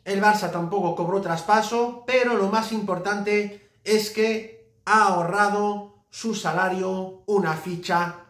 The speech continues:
altísima. Umtiti, lo mismo que los dos anteriores. Salió libre fichando por el Lille francés. El Barça también se ahorra esa ficha altísima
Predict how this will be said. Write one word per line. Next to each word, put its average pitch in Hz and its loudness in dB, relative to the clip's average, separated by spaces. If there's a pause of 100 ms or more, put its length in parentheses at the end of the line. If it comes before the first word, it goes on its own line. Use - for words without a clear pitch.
altísima. 139 -6 (1400)
Umtiti, 220 0 (280)
lo 233 0
mismo 139 -2 (100)
que 214 0
los 214 6
dos 208 0
anteriores. 147 -2 (760)
Salió 226 4
libre 240 0
fichando 226 2
por 156 -4
el 151 -4
Lille 220 -2
francés. 143 -4 (160)
El 220 4
Barça 220 2
también 202 0 (180)
se - -4
ahorra 160 2 (300)
esa 214 -2
ficha 202 -2
altísima 185 -2